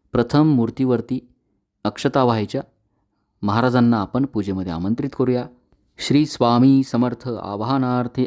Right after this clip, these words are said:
अक्षतां समर्पयामि. पुन्हा थोड्याशा अक्षता व्हायच्या, महाराजांना आपण बसण्यासाठी आसन देणार आहोत. श्री स्वामी समर्थ आसनार्थे अक्षतां समर्पयामि. आता एक पळी शुद्ध जल महाराजांच्या पायावर व्हायचं, त्यांचे आपण पाय धुणार आहोत.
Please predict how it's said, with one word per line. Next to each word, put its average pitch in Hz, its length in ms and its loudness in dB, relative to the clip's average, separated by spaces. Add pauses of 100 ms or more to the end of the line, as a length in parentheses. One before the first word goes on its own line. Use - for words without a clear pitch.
अक्षतां 123 640 0
समर्पयामि. 123 920 2 (840)
पुन्हा 131 260 2
थोड्याशा 131 300 0
अक्षता 123 280 -6
व्हायच्या, 117 320 -2 (680)
महाराजांना 127 680 2
आपण 117 340 -4
बसण्यासाठी 107 540 -8
आसन 92 300 0
देणार 120 240 2
आहोत. 117 180 -4 (640)
श्री 139 200 2
स्वामी 131 680 2
समर्थ 120 480 -2 (180)
आसनार्थे 120 880 -2
अक्षतां 120 600 0
समर्पयामि. 120 920 0 (720)
आता 120 220 -4 (180)
एक 151 240 0
पळी 135 180 2
शुद्ध 117 340 0
जल 123 200 0 (180)
महाराजांच्या 101 480 -4
पायावर 95 360 -4
व्हायचं, 110 340 -2
त्यांचे 98 220 -4
आपण 95 220 -6
पाय 98 240 -4
धुणार 104 240 -2
आहोत. 104 200 -4